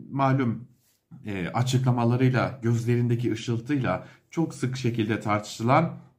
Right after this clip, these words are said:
Nurettin Nebati, Hazine ve Maliye Bakanlığı'na getirilen Nurettin Nebati'ye ilişkin dikkat çeken bir iddia ortaya atıldı.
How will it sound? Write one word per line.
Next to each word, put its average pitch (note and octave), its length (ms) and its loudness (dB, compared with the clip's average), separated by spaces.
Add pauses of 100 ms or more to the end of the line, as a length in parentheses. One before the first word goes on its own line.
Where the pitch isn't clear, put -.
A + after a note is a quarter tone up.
(120)
Nurettin C3 500 4
Nebati, A2 480 2 (240)
Hazine A#2 360 0
ve A2 60 0
Maliye G#2+ 420 2
Bakanlığı'na G2 500 -2
getirilen B2 640 0 (360)
Nurettin B2+ 640 2
Nebati'ye A#2 600 2
ilişkin A2+ 680 -4
dikkat C3 420 -2
çeken B2 440 2
bir B2+ 160 6
iddia A2 540 0
ortaya D#2+ 340 -6
atıldı. A#2+ 640 0